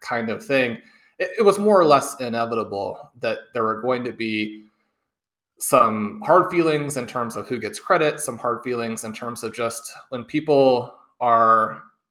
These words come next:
definitely more worried about winning than friendships, that's what's going to be the emphasis. And so when you have a guy retire, you have a situation where Tom Brady is done.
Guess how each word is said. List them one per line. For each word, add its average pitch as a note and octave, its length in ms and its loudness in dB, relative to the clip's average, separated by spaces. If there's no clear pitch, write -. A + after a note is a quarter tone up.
definitely F3 340 -2
more C#3 520 2
worried C#3 240 2
about A2 200 -2
winning A2+ 400 -6
than G#2+ 120 -10
friendships, A#2 500 -4
that's - 360 -4
what's D3+ 280 -2
going D3+ 160 -4
to C#3 60 -6
be C3 80 -6
the A2+ 120 -6
emphasis. - 580 -12
And A#2 140 -10
so B2 380 0
when D3 140 -2
you C#3 80 0
have D3+ 180 2
a D3 40 0
guy C3+ 300 4
retire, A#2+ 560 -2
you A2+ 140 -8
have A#2 180 -6
a A#2 60 -6
situation A2+ 560 -10
where A#2 140 -4
Tom A#2+ 260 -8
Brady A2+ 340 -6
is G#2 180 -10
done. G#2+ 480 -2